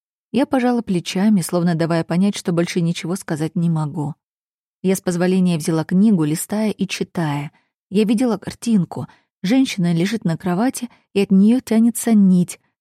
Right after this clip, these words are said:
Она хватает ее. Получается, это была не смерть? Мои пальцы задрожали на странице. Значит, меня не убивала болезнь. Меня испытывала судьба.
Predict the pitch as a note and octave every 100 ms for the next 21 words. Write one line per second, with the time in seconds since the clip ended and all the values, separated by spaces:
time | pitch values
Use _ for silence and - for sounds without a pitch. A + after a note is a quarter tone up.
0 | _ _ - F3+ A3+ G3 G#3+ - F3+ E3
1 | D#3 D#3+ D3+ D#3 D#3+ D#3 D3 - _ _
2 | _ _ _ _ F#3 G#3 - A#3 A#3 -
3 | G#3+ G#3+ F3 G3 G#3+ G#3 G3 - G3 C4+
4 | - - _ _ _ _ _ _ _ F3+
5 | G3 F3+ F#3 F#3+ - F#3+ F#3 F#3 F#3 F#3
6 | G3 D#3+ D#3+ E3+ - F#3+ F#3 F3 - C#3
7 | - _ _ F3+ F3 G#3+ - G#3+ G3+ A3
8 | A3 A3 G3+ G#3+ B3+ A#3+ F3+ E3 G#3 A3
9 | E3 D3 C#3+ _ _ _ _ F#3+ G#3 A#3
10 | A3+ - G#3+ G#3+ A3 A3 - G3+ F#3 A3
11 | D3